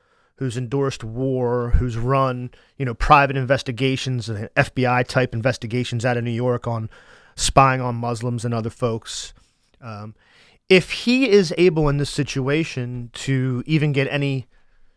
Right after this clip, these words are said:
you know, traction at all, uh, all that does is prove that this democracy we have is fake,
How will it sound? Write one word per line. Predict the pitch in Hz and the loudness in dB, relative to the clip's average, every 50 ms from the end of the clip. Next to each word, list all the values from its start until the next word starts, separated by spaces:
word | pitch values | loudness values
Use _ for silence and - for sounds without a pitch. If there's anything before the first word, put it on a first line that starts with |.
| _ _ _ _ _ _ | _ _ _ _ _ _
you | - 135 | -2 -2
know, | 135 | -2
traction | 123 - - 170 156 139 147 - - 139 127 | 0 2 4 6 6 6 4 2 -4 -6 -6
at | 120 110 | -2 2
all, | 139 156 170 151 131 120 120 123 131 - _ _ _ _ _ _ _ _ _ _ _ _ _ _ _ _ _ | 4 4 4 4 4 2 0 -2 -6 -12 _ _ _ _ _ _ _ _ _ _ _ _ _ _ _ _ _
uh, | 170 151 151 - - | -2 0 0 -2 4
all | - 208 240 277 294 302 | 6 6 8 8 6 6
that | 233 214 185 - - 147 | 6 4 4 4 2 2
does | 135 165 175 175 175 175 160 123 | 2 4 6 6 6 4 2 0
is | - 151 139 127 | -4 -6 -6 -6
prove | - _ - - - 170 165 160 156 151 147 147 139 127 - - | -8 _ -14 -4 -2 -2 0 0 -2 -2 -4 -6 -8 -10 -14 -18
that | - 123 127 143 139 139 135 139 - _ _ _ _ _ _ _ | -10 -4 0 2 2 2 2 -2 -4 _ _ _ _ _ _ _
this | _ 131 131 143 165 165 - - - | _ -12 -8 -4 -4 -2 -4 -4 -6
democracy | 117 151 143 147 143 147 156 - 147 - - 135 | -4 -4 0 2 2 2 2 2 0 -2 -2 -4
we | 127 135 127 | -4 -4 -2
have | 113 131 123 123 113 | 0 2 0 2 0
is | 110 101 - | -4 -4 -2
fake, | - - - 139 117 104 - _ - - - _ _ _ | -2 0 2 0 -2 -2 -6 _ -18 -20 -20 _ _ _